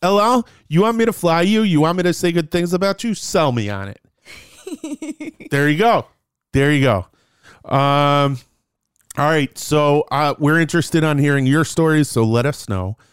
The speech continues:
Speaker 1: We're
Speaker 2: Yes.
Speaker 1: interested on hearing your experiences, so let us know. Um,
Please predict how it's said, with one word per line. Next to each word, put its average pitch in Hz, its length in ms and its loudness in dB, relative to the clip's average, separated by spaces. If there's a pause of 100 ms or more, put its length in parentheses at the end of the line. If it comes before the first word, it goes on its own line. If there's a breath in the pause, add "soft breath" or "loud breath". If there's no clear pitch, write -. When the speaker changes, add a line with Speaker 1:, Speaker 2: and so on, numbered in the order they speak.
(200 soft breath)
Speaker 1:
We're 110 220 -2
Speaker 2:
Yes. 117 100 2
Speaker 1:
interested 110 600 -6
on 98 300 -4
hearing 101 500 -6
your 92 200 -10
experiences, 120 1000 -8 (760)
so 92 800 0
let 90 300 -4
us - 220 -6
know. 92 380 -4 (420)
Um, 113 680 0